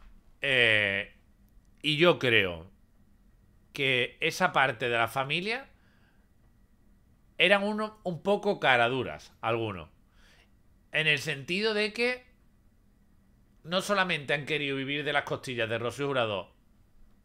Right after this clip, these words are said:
toda la vida, incluso ya cuando Rocío Jurado, por desgracia, no estaba,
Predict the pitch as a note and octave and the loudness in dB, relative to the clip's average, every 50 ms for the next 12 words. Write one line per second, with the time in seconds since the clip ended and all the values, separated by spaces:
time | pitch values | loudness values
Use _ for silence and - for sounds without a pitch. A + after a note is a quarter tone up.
0 | _ - - - - - _ - - D#3+ D#3+ D#3 C#3 C3+ C3+ D3+ E3+ G3+ A#3+ C#4+ | _ -20 -20 -20 -20 -20 _ -4 -2 0 0 2 2 0 0 0 -2 -2 -4 -4
1 | - C#3+ B2 G#2+ B2 A#2+ G2+ B2 B2 B2+ C#3+ D3 C#3 C3+ C3 B2 A2+ C#3 B2+ B2+ | -6 -10 -8 -8 -8 -8 -4 -4 -2 -2 -2 -2 -2 -2 -4 -4 -4 -4 -2 0
2 | B2+ B2+ B2 A#2+ A2+ G2+ A#2+ B2 A2+ A#2+ A2 A#2 B2+ A#2+ - B2+ B2 A#2+ - C3 | 2 2 2 0 0 -2 -2 -2 -2 -2 0 0 0 0 0 -4 -6 -4 -2 0
3 | C#3 F3+ A3+ C#4+ - | 0 0 0 -2 -6